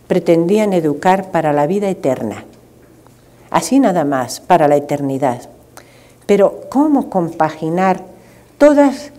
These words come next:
las deficiencias, las dificultades en esta vida terrena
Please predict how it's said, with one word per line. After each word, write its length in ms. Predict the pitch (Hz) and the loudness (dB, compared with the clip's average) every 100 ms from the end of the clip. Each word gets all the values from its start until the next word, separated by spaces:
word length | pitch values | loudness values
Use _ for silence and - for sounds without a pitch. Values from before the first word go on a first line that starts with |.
| - | -12
las 200 | - 196 | -4 -2
deficiencias, 920 | 196 196 185 - 233 247 240 247 220 214 | 0 -2 -4 -2 4 4 4 0 -2 0
las 160 | 185 | -2
dificultades 1080 | 180 - 175 - 165 160 214 202 190 180 - - - - _ _ _ _ - | -4 -6 -6 -4 -4 0 2 2 2 0 -4 -14 -20 -20 _ _ _ _ 2
en 240 | 208 202 | 2 4
esta 340 | 226 226 185 | 0 0 -2
vida 300 | 160 202 175 | 0 2 2
terrena 720 | 170 143 143 202 190 175 156 | 2 0 0 2 2 0 -6